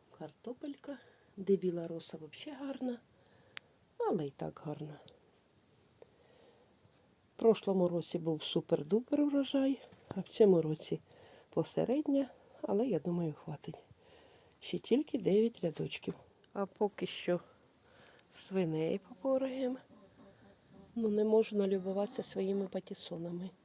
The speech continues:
Залишила пару штук на сіміна. Ну, як гарно пораться. Чудо-юдо. Люблю патісончики. Тепер прийшла по батвину.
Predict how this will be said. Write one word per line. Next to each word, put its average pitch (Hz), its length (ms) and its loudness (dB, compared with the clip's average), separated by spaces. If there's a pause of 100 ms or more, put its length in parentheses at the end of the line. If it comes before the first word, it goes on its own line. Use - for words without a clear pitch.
(600)
Залишила 185 680 2 (360)
пару 185 240 2
штук - 260 -4 (100)
на 175 80 0
сіміна. 180 580 2 (1120)
Ну, 220 80 2
як 214 240 4
гарно 214 380 6
пораться. 202 600 0 (2500)
Чудо-юдо. 180 960 -2 (1400)
Люблю 175 300 -4
патісончики. - 760 -6 (340)
Тепер 254 320 -2
прийшла 214 400 -4
по 233 140 -4
батвину. 165 580 -6